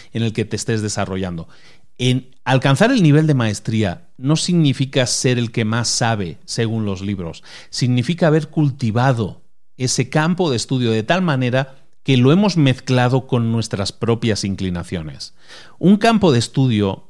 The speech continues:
es algo, pues, que es muy etéreo, es una, son conocimientos que nosotros podemos adquirir, pero cuando nosotros los integramos en nuestra vida, cuando nuestras inclinaciones forman parte y se intem-, y se entremezclan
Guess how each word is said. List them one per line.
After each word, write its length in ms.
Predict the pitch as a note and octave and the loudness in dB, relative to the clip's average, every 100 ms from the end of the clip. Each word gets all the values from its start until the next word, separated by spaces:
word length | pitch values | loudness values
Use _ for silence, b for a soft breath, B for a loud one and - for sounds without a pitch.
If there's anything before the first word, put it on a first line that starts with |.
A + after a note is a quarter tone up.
| - | -8
es 240 | G#2 A2 | -6 -2
algo, 500 | A2 A2+ A2+ A2 - | 0 2 0 0 -4
pues, 180 | - F#2 | -12 -12
que 160 | - F#2+ | -6 -6
es 180 | F#2+ G#2 | -6 -8
muy 540 | G2 F#2+ G2+ A2 A2+ | -8 -6 -4 -2 -2
etéreo, 400 | G#2 B2 A2+ G2+ | -2 0 0 0
es 80 | G2+ | -2
una, 260 | A2+ G#2+ | -2 -2
son 220 | G#2 A#2+ A#2+ | -2 -4 -2
conocimientos 840 | A#2+ A2+ G#2+ A2+ C3+ B2+ G2 - | -2 -2 -2 0 2 2 -2 -8
que 60 | |
nosotros 360 | G2 F2+ G#2+ G2 | -6 -6 -6 -6
podemos 380 | - G#2 G2+ G2+ | -4 -2 -2 -4
adquirir, 440 | G#2 - G#2 G2+ B B B - | -6 -4 -4 -6 B B B -2
pero 160 | C3+ | 0
cuando 180 | C#3 B2+ | 2 0
nosotros 360 | B2+ F3 G#3 E3+ | 0 0 0 0
los 200 | D3+ - | 0 2
integramos 640 | C3 A#2 G#2 A2+ C#3 C#3 | 0 0 0 2 2 0
en 120 | A2 | -2
nuestra 320 | A2 G#2 G2+ F#2 | -4 -4 -4 -4
vida, 400 | F2+ C#2+ - - - B B B | -4 -8 -14 -20 -20 B B B
cuando 420 | - A2+ A2+ A#2 - | -2 0 2 0 -2
nuestras 640 | D3+ C3 C3+ - C3 B2 B2+ | 0 4 2 2 0 0 0
inclinaciones 920 | B2 B2 A#2+ A#2+ A2 C#3 D#3 D#3 - | -2 -2 0 0 0 0 0 -2 -4
forman 680 | - D#3 D#3 D#3 D3+ C#3 - | 0 0 2 0 0 -2 -4
parte 300 | C3+ C#3 C3+ | -6 0 0
y 40 | |
se 140 | - | 2
intem-, 420 | B2 A#2+ A2+ A2 A2 | 2 2 2 0 0
y 220 | C3 C3 | 0 0
se 280 | B2+ A#2+ B2 | 0 -4 0
entremezclan 840 | C3+ B2+ A#2 A2 D#3+ - G#2 G2 | 2 2 2 0 0 0 -2 -4